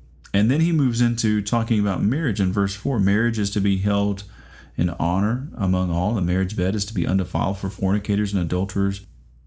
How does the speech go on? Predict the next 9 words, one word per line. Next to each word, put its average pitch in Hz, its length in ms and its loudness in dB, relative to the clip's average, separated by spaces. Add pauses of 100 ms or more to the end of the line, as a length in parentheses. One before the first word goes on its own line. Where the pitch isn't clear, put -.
(120)
God 101 260 0
will 95 120 -2
judge." 87 680 -4 (460)
And 95 460 -2 (260)
so 110 200 2
as 113 120 0
he 113 80 2
moves 127 260 0
in 113 320 0